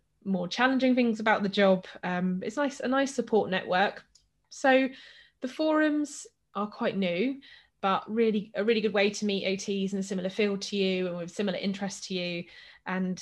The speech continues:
they're open to all members of the specialist section, and you can still join them if you're interested. And if you'd like to join,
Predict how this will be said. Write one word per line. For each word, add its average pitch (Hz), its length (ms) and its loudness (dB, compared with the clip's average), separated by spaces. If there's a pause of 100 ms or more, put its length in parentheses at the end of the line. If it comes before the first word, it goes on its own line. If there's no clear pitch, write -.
(100)
they're 190 240 -2
open 190 480 -2
to 185 340 -4
all 180 460 -2
members 185 540 0
of 190 60 -2
the 185 40 -2
specialist - 460 -6
section, 349 520 0
and 196 240 4
you 196 80 4
can 196 160 -2
still 208 220 4
join 180 260 2
them 180 140 2 (260)
if - 180 -12
you're 185 120 0
interested. 190 680 -2 (500)
And 202 100 4
if 208 120 0
you'd 208 140 -2
like 202 280 2
to - 120 -4
join, 185 480 2